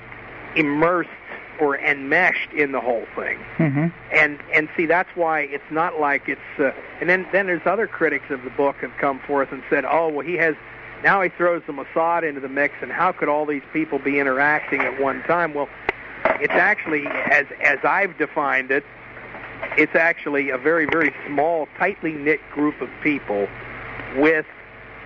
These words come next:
Speaker 1: the ability to manipulate considerably larger numbers of people
Speaker 2: Exactly.
Speaker 1: who may not even know for what purposes they're working.
Speaker 2: Yeah.
Speaker 1: And that's like, I think, what happened with Clay
Speaker 2: <clears throat>
Speaker 1: Shaw in New Orleans.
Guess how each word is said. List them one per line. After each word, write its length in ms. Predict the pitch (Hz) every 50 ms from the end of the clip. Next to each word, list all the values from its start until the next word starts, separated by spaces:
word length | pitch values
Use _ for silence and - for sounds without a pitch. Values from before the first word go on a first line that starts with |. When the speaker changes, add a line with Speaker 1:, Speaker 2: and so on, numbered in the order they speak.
| - - - - - - - - - - - - - - 135
Speaker 1:
the 220 | 143 151 156 151 135 - -
ability 640 | - - - - 180 190 190 180 165 151 143 135 131 - -
to 60 | 151
manipulate 800 | 139 139 147 151 160 170 165 - 151 139 135 135 135 131 131 127 - - - - - - - -
considerably 680 | - 147 139 131 - - 180 175 165 151 135 139 135 131
larger 560 | 127 131 131 135 151 180 220 214 160 151 147
numbers 400 | 135 131 127 127 127 127 127 123
of 120 | 127 - -
people 340 | - 139 139 - - 135 127 - -
Speaker 2:
Exactly. 520 | 160 156 139 - 143 135 135 135 156 -
Speaker 1:
who 80 | 131 123
may 240 | 165 185 196 202
not 280 | 202 196 185 185 185 175
even 420 | 180 185 180 165 160 156 151 151
know 380 | 160 165 170 165 170 170 165 147 - - - - - - - - - - - - - - - - - - - -
for 80 | 170
what 260 | 160 143 165 170 - -
purposes 500 | - 170 170 - - 147 - - 147 131 -
they're 140 | 143 131 127
working. 480 | 123 135 156 165 156 - - 101 76 73 - - - - - - -
Speaker 2:
Yeah. 180 | 160 147 139 123 - - - - - - -
Speaker 1:
And 120 | 156 160
that's 180 | 175 202 208 - -
like, 220 | 202 180 170 156 -
I 120 | 165 156
think, 260 | 151 - 170 156 -
what 120 | 147 143 139
happened 360 | 151 156 151 147 - 135 127
with 120 | 123 120 - -
Clay 240 | - 156 151 147 139
Speaker 2:
<clears throat> 120 | - 127
Speaker 1:
Shaw 260 | 131 131 - 147 139
in 100 | 123 -
New 120 | 123 123 120
Orleans. 460 | 127 135 139 139 135 113 101 - -